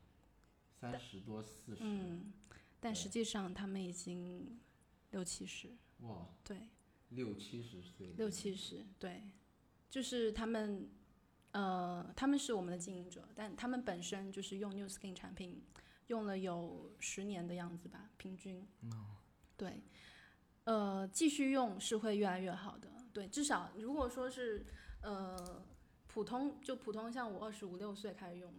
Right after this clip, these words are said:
Speaker 2: 那我这个时候就是可能是锁龄，就我的年龄可能就锁在这个，就是我是从哪个年纪开始用，我的年纪就会锁在哪个年纪。那如果说是，呃，有，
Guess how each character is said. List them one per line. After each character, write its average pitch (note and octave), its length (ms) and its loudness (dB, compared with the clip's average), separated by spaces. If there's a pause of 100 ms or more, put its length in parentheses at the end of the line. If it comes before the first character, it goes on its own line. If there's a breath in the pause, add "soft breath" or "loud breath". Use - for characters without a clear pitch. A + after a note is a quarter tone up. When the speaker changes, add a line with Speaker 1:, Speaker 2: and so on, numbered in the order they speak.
Speaker 2:
那 A#3 80 -4
我 G3+ 140 -4
这 A#3 160 -2
个 G3+ 100 -2
时 G3+ 120 -10
候 F3+ 80 -8
就 F#3+ 100 -10
是 F#3+ 160 -8
可 F3+ 160 -8
能 F3+ 180 -6
是 G3+ 140 -6
锁 E3 240 -6
龄， E3+ 240 -8
就 G#3+ 100 2
我 F#3+ 140 0
的 F3+ 80 -2
年 F#3 240 -2
龄 G3+ 80 -4
可 G3+ 80 -8
能 - 100 -6
就 G3+ 80 -4
锁 F3+ 220 -8
在 F#3+ 160 -4
这 F#3+ 120 -6
个， F3 280 -6 (220 loud breath)
就 A#3+ 100 -6
是 A#3 180 2
我 G3 220 -4
是 B3 160 -2
从 G3 320 -6 (220)
哪 F#3 140 -4
个 G#3 100 -2
年 F#3+ 220 0
纪 G3 100 -6
开 F#3+ 180 -6
始 - 120 -8
用， F#3 200 -4
我 F3 60 -4
的 F3 100 -2
年 F3 180 -2
纪 G3+ 100 -4
就 G3+ 120 0
会 G3 80 -2
锁 - 200 -6
在 F#3+ 140 -4
哪 F3+ 100 -6
个 E3+ 60 -6
年 F3 200 -6
纪。 - 140 -12 (300 loud breath)
那 C4+ 100 4
如 A3+ 140 2
果 A#3 120 4
说 A3 140 -2
是， G#3 260 4 (400 loud breath)
呃， F3+ 260 2
有， F#3 280 2